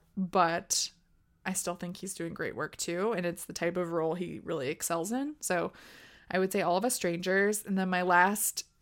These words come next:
fun pick, I'm gonna say eighty for Brady and Book Club, The Next Chapter, because I love seeing my, my ladies, Jane Fonda,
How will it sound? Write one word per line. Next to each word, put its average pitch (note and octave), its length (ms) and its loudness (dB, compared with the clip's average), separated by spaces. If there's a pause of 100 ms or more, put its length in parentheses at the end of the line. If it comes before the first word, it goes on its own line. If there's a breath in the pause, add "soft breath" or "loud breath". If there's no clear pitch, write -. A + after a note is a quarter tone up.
fun E4 440 4
pick, F#3 600 2
I'm G#3 220 6
gonna D#4+ 160 2
say F#4 180 4
eighty C4 260 2
for C#4 140 0
Brady A#3 300 4
and B3 100 2
Book G3+ 200 2
Club, A#3 280 4
The A#3 80 4
Next A#3+ 260 0
Chapter, F#3 540 2
because G3 600 0 (600 loud breath)
I G#3 120 6
love F#3+ 280 8
seeing G#3+ 300 2
my, F#3+ 500 0 (140)
my F#3 280 2
ladies, F3 840 2 (180)
Jane G3 300 2
Fonda, F3+ 880 2